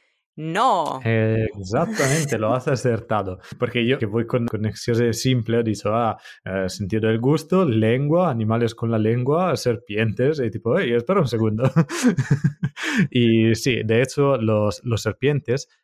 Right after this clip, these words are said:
Speaker 2: utilizan la lengua para percibir el mundo que tengo alrededor, captando señales químicos y cambios físicos en alrededor.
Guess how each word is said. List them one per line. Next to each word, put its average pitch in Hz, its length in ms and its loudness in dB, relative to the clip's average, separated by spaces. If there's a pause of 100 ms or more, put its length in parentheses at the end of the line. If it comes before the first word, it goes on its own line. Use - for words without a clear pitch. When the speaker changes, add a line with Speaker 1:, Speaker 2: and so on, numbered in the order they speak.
(120)
Speaker 2:
utilizan 110 440 0
la 98 80 -4
lengua 120 640 -2
para 92 480 -4 (240)
percibir 110 640 0
el 98 100 -6
mundo 101 440 0
que - 140 -12
tengo 104 340 -4
alrededor, 101 680 -2 (220)
captando 101 440 -6
señales 95 640 -4
químicos 120 920 0
y 92 440 -8 (300)
cambios 98 1000 -2
físicos 107 580 -2
en 95 140 -12
alrededor. 92 500 -4